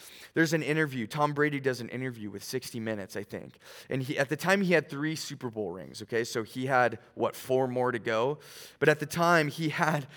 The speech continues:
three Super Bowl rings. And the interviewer asks him, and he says, "Man, what's next for you?"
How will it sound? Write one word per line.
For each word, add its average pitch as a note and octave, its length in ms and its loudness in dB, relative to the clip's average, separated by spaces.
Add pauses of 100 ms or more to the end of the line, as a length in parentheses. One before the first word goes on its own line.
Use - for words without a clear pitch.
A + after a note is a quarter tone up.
(180)
three F3+ 260 2
Super E3 300 -8
Bowl B2 240 -2
rings. - 480 -10 (500)
And B2 420 2 (220)
the C3 320 8
interviewer D3+ 560 2
asks - 480 0
him, G#2 180 -4
and G#2+ 100 -6
he A2+ 40 -6
says, A#2+ 420 2 (300)
"Man, C3 120 0
what's D3+ 220 -2
next D3+ 280 -2
for B2+ 100 -6
you?" F#2+ 320 -4